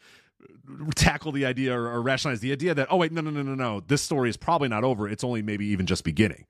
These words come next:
You know what I mean? 'Cause, 'cause you're gonna have, 'cause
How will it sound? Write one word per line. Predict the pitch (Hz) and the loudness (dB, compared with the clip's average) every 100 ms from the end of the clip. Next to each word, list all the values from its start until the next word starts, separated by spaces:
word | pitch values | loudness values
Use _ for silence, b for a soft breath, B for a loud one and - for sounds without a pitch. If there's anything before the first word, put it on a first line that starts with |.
| _ _ _ _ _ _ | _ _ _ _ _ _
You | 123 | 2
know | |
what | 107 | 2
I | |
mean? | 101 | 0
'Cause, | 123 - | -4 -4
'cause | 131 104 | -2 0
you're | 127 | 0
gonna | 123 120 | 0 -2
have, | - 135 113 95 b b b b - - - - - 131 | -2 -2 -2 -6 b b b b -16 -16 -18 -20 -14 0
'cause | 190 139 | 2 0